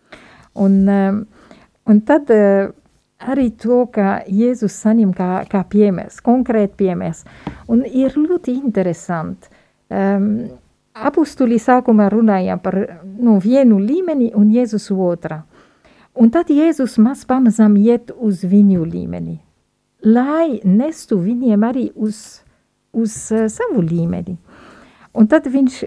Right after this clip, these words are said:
viņš atgādina viņiem, bet, nu, konkrēti piemēri, ja? Kad, kad viņš, eh, pārveidoja maizi vienreiz, divas reizes. Un tur man arī ļoti patika to, ka,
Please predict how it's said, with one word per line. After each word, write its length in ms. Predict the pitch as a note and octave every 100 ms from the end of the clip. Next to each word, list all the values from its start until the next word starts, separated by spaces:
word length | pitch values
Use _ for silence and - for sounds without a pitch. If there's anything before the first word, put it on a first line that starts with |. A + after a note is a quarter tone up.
| G#3+
viņš 260 | B3+ C4+ F#4+
atgādina 600 | G4+ A#3+ F3 E3 F3+ E3+ D#3+
viņiem, 500 | F#3 E3+ E3 D#3 D#3+ _ -
bet, 180 | A#3 -
nu, 200 | C#4 B3+
konkrēti 1080 | - F4+ G4 - A3 G3+ F#3 G3+ G3+ G#3+ - _ -
piemēri, 640 | A3 A3+ G3 F3 E3 F3+
ja? 220 | F#3+ A3 F4+ _ - - _ _
Kad, 240 | G#3+ F#3+ - G#3
kad 180 | G3+ F#3+
viņš, 420 | G#3+ G#3 - -
eh, 180 | G3 G3
pārveidoja 760 | G#3+ B3 A3 G3 F#3+ F#3 F#3+
maizi 500 | F3+ G#3+ B3+ A#3 G3+
vienreiz, 600 | F3+ G3 A3+ A#3+ G#3+ G3
divas 380 | F3 C4 B3 -
reizes. 580 | F#3+ F3 F3 D#3+ - _ _ _ _ _ _ _ _ _ _
Un 160 | A3+ A3+
tur 340 | C4+ E4+ D4+
man 300 | A3 G#3 G#3
arī 220 | A3+ B3 G#3
ļoti 360 | G3+ A3+ A3
patika 460 | G#3+ B3 B3+ A3+ F#3+
to, 220 | A#3+ B3
ka, 400 | A#3+ G3 F3+ F3